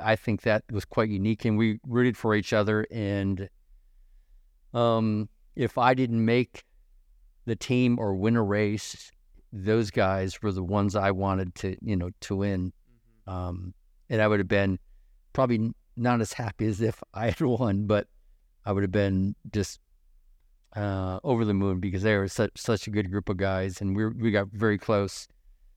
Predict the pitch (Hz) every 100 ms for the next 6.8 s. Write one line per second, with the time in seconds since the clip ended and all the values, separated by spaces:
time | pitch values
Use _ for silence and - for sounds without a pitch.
0 | _ - 135 123 123 117 123 117 113 -
1 | 104 110 107 110 110 - _ _ - _
2 | _ _ _ - 117 110 120 127 117 -
3 | 120 127 131 131 - _ _ _ _ _
4 | _ - 123 120 147 127 107 110 131 131
5 | - - - 123 - - 107 92 - -
6 | 131 104 95 95 101 95 -